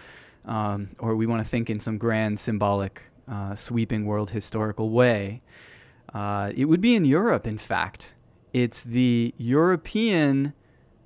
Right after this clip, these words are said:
late Paleolithic. We tend to call it the Upper Paleolithic. Uh, that's an interesting,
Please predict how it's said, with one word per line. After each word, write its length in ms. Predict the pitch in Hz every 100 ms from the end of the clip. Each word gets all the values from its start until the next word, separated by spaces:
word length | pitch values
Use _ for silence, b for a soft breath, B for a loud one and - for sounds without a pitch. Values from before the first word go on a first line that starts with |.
| _ _ _
late 320 | 120 143 143
Paleolithic. 800 | - 139 131 123 127 170 117 -
We 100 | 123
tend 180 | - 139
to 60 | 131
call 200 | 131 120
it 80 | 104
the 120 | 107
Upper 260 | 110 117 127
Paleolithic. 760 | 143 131 127 123 127 - 170 - _ b b b b b -
Uh, 340 | 113 113 107
that's 240 | 113 143 -
an 80 | 135
interesting, 540 | 123 131 - 127